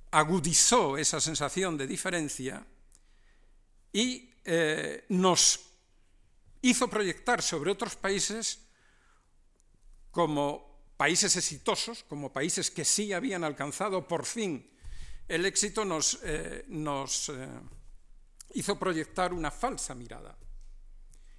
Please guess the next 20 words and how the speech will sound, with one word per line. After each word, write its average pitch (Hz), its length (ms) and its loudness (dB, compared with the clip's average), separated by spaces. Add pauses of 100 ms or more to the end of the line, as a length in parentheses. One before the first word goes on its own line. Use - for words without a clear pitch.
(120)
En 180 180 -2
ningún 165 340 -2
sitio, 190 600 -4 (680)
o 156 180 4
en 147 100 0
muy 196 320 0
escasos 151 560 -4
sitios, - 640 -8 (580)
la 135 160 -2
democracia 160 720 -4
se 139 340 2
ha 151 260 -4
desarrollado 139 1080 -6 (600)
pacíficamente 143 1400 -8
en 127 200 -6
una 156 260 -6
sucesión 165 840 -4
lineal 143 800 -6 (120)
y 151 120 -10
progresiva 135 960 -12